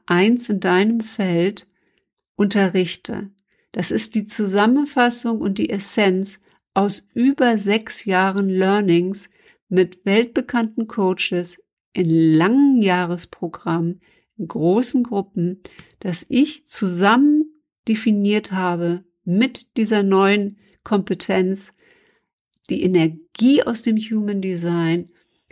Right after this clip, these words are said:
den Pfad, um den eigenen Genius zu entwickeln und in die Prosperität zu kommen,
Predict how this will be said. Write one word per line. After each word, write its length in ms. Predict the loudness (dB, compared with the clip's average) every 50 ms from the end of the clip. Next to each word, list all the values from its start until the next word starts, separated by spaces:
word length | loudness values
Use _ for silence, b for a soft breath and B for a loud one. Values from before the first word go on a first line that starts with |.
| _ _ -2
den 200 | -2 -2 -2 -2
Pfad, 600 | -6 -12 -14 -4 -2 0 2 2 0 0 -2 -12 _ _ _ _ _ _ _ _ _ _ _ _ _ _
um 260 | _ 2 4 4 4 4
den 200 | 4 2 0 0
eigenen 520 | -2 0 0 0 2 2 2 2 2 0
Genius 640 | -4 -2 -2 -2 0 2 2 2 0 0 -6 -12
zu 180 | -12 -8 -6 -4
entwickeln 540 | -2 -4 -4 -2 -2 -2 0 0 0 0 0
und 160 | 0 -2 -2
in 160 | -2 0 2
die 100 | 2 2
Prosperität 960 | 0 -2 -6 -6 -6 -6 -6 -6 -6 -4 -4 -4 -6 -2 -2 -2 -2 -2 -6
zu 140 | -10 -10 -10
kommen, 440 | -10 -4 -2 0 0 0 -2 -6